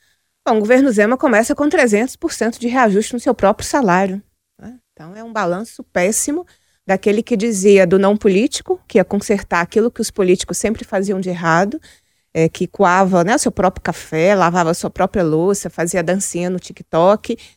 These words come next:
mas, na verdade, tem se mostrado um político tradicionalismo, tradicionalíssimo, cuidando primeiro dos interesses do seu próprio grupo econômico. Aí a gente entende por que que a Serra do Curral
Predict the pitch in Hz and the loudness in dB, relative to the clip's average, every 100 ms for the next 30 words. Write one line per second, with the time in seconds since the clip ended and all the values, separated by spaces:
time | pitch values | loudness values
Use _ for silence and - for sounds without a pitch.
0 | _ 202 185 175 240 - - 202 185 185 | _ 0 2 2 2 -2 -6 -4 -2 -2
1 | 185 170 160 160 196 247 185 190 - 254 | -2 0 2 2 0 -4 -4 -6 -6 -8
2 | 277 214 160 196 269 - _ _ - 202 | -8 -4 -2 0 -2 -8 _ _ -4 -2
3 | 202 254 185 202 285 - 269 - 196 202 | 2 4 4 2 -2 -2 -4 0 0 2
4 | - 214 311 214 151 - 160 _ _ - | 2 2 2 2 0 -4 -16 _ _ -2
5 | 196 190 220 208 269 180 - 180 - 247 | 0 2 2 2 2 0 -2 -8 -4 -2
6 | 196 175 160 156 156 - - 202 202 269 | 2 2 2 -2 -8 -10 -4 2 4 4
7 | 269 277 247 254 220 254 226 208 - 190 | 4 4 2 2 2 2 2 -2 -2 2
8 | 233 277 254 220 233 226 214 190 170 220 | 2 2 0 0 0 0 0 0 0 -4
9 | - 247 - 190 190 202 202 196 196 190 | -8 -12 -2 2 4 2 0 -6 -10 -8
10 | 180 - 175 - 190 185 - 185 180 180 | -8 -8 -16 -10 -6 -4 -2 -2 -4 -6
11 | 180 170 175 | -8 0 0